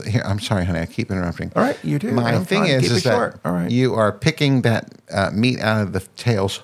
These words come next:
Speaker 1: first.
Speaker 2: Well, we buy it already peeled.
Speaker 1: Oh, oh, that, then why did you make me peel it way back in two thousand six?
Speaker 2: Because we wanted to see you do it.
Speaker 1: Oh my God! All right, continue your story.
Speaker 2: All right.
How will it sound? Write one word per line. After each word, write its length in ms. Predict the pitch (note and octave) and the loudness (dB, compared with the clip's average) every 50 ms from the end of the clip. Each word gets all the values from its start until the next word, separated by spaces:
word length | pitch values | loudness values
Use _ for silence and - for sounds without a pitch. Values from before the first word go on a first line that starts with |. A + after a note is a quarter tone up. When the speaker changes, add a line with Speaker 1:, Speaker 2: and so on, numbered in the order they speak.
| - - | -16 -20
Speaker 1:
first. 920 | - - - - - - - D#3+ D#3+ C#3 G#2 - - - - - - - - _ - - - - C3+ B2 A2 - | -18 -14 -10 -10 -8 -2 2 2 4 4 2 2 -2 -4 -4 -4 -6 -12 -14 _ -20 -20 -20 -16 -14 -14 -8 -2
Speaker 2:
Well, 140 | - D#3 D3 | 0 2 2
we 100 | D3+ F3 E3 | 2 2 2
buy 200 | - D3+ C#3+ C#3 | 2 2 2 4
it 60 | C3+ | 4
already 280 | C3 B2 A#2 A2 G#2+ G2+ G#2 - _ - | 2 2 2 0 0 -2 -4 -10 _ -10
peeled. 480 | - D3+ B2+ A2 E2 A#1+ A1+ A1+ - - _ _ _ _ _ _ _ - | -4 -2 0 0 -2 -2 -6 -14 -20 -20 _ _ _ _ _ _ _ 0
Speaker 1:
Oh, 400 | B3 B3+ G#3+ D3+ A2+ G#2 - - - - - | 2 2 4 2 2 2 0 -2 -8 -6 -2
oh, 160 | A#2+ - - - - - D#3+ - | -2 -2 -2 -4 -14 -8 -2 0
that, 260 | A3+ - D#3+ G3+ G#3+ | 0 2 2 2 2
then 160 | B3+ B3 A#3 | 2 4 4
why 120 | C4 C#4 | 4 4
did 120 | C#4 A#3+ C4 | 4 4 4
you 60 | B3 | 4
make 200 | A#3+ A#3 A#3 - | 2 2 2 0
me 100 | A3+ A#3 | 0 0
peel 280 | A3+ - - G3+ F3 E3+ | 0 0 0 2 2 2
it 80 | E3+ - | 2 2
way 140 | F#3 F3+ | 2 2
back 180 | E3+ F#3 F3+ - | 2 2 0 0
in 80 | F3+ - | 0 0
two 140 | F#3+ F#3 | 0 2
thousand 260 | D#3+ E3+ E3 D#3 D#3+ D#3+ | 2 2 0 0 0 -2
six? 440 | - - A#3+ - - - - - - | 0 -2 -2 -2 -4 -8 -20 -8 -4
Speaker 2:
Because 560 | - A3 - - F3 C#3 B2 A#2+ A#2 A2+ G#2+ A#2+ - _ - | -4 -2 -2 0 2 2 4 4 2 2 0 -6 -12 _ 0
we 120 | B2 C3 | 2 2
wanted 320 | A#2+ A2+ A#2 A2+ A2 A2 - | 4 4 4 4 2 2 0
to 100 | - A2 | -4 -6
see 160 | - - A#2 | -4 -2 0
you 160 | G2+ G2+ G2+ | 0 0 0
do 220 | F#2 - F#2+ G2 - | 0 0 0 0 0
it. 180 | - - - - _ _ _ - | -2 -4 -8 -18 _ _ _ 0
Speaker 1:
Oh 120 | C3 A#2 | 0 0
my 200 | G#2+ G2 F2+ F2 | 0 0 -2 -4
God! 160 | - - - | -4 -2 0
All 80 | - G2+ | 2 2
right, 180 | F#2 - - | 2 2 0
continue 320 | - - A2+ - A2+ A2 G2 | 0 0 0 2 2 2 2
your 100 | F#2 F#2 | 2 0
story. 280 | - - - - - - - _ - | -2 -2 -4 -4 -4 -6 -6 _ -2
Speaker 2:
All 60 | A2+ | -2
right. 80 | F#2+ | -2